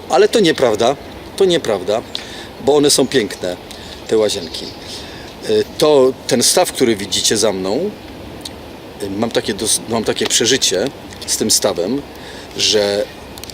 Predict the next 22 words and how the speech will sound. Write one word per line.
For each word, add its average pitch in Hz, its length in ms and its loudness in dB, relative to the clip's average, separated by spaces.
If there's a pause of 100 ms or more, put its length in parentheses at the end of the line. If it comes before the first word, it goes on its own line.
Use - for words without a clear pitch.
(260)
ten 113 180 0
staw 139 280 4
w 104 140 -4
zimie 127 280 4
zamarza 110 600 2 (760)
i 110 80 -2
lód 120 280 4
grubości 120 560 2
sześćdziesięciu 123 640 2
centymetrów 113 680 0
chodziłem 113 400 2
tu 120 120 0
po 110 140 -2
środku, 127 440 2 (260)
a 127 80 -2
ten 113 180 4
mostek, 139 400 4
co - 140 0
tam 110 160 0
w - 60 -6
tle 117 180 2
widać, 98 440 -2